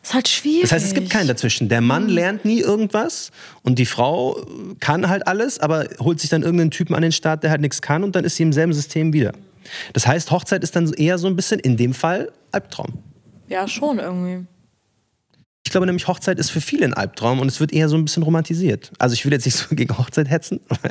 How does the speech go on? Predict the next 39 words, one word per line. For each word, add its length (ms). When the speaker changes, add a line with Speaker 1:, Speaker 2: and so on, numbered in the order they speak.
Speaker 1:
Also 180
die 80
Speaker 2:
Kommst 280
du 40
Speaker 1:
Hochzeit 160
an 100
sich 160
ist 140
wahrscheinlich 320
schön, 420
weil 140
alles 240
dreht 260
sich 180
um 200
dich, 600
du 80
hast 120
ein 160
schönes 340
Kleid 460
an, 320
deine 220
Schminke 420
sieht 200
schön 320
aus, 280
Speaker 2:
Der 100
Speaker 1:
du 60
Speaker 2:
Mann 100
Speaker 1:
kriegst 140
Speaker 2:
hat 60
Speaker 1:
ganz 100
Speaker 2:
alles 140
Speaker 1:
viel 200
Speaker 2:
gezahlt. 1000
Speaker 1:
Gold, 40
<laughs> 120
juhu, 440